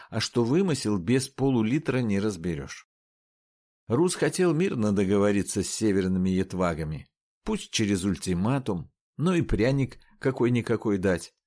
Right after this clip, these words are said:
для чего отправить к их вождям своих послов и вызвать на переговоры. Но чем больше слушал, тем отчетливее понимал, что грядут проблемы.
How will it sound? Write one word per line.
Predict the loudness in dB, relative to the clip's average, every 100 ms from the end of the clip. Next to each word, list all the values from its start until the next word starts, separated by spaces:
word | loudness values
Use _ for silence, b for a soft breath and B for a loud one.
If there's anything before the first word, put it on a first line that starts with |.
| b b b
для | -2 0
чего | 2 2 2
отправить | 0 0 0 0 -4
к | -6
их | -4
вождям | 0 0 0 -2 -2
своих | -2 -2 -2
послов | -4 -4 -2 -2 -4 B B
и | -2
вызвать | 2 2 0 -2 -2
на | -4
переговоры. | -2 -2 0 -2 -4 -6 -10 -18 _ _ _ -6
Но | -2
чем | 0 0 0
больше | 2 0 0 -6
слушал, | -6 0 0 2 0 -2 _ _
тем | -6 -2 -2
отчетливее | -4 -4 -2 -2 -2 -2 -2
понимал, | -4 -4 0 0 -2 -4 -10 _ _
что | -18 -14 -10
грядут | -8 -8 -4 -4
проблемы. | -4 -6 -6 -10 -12 -16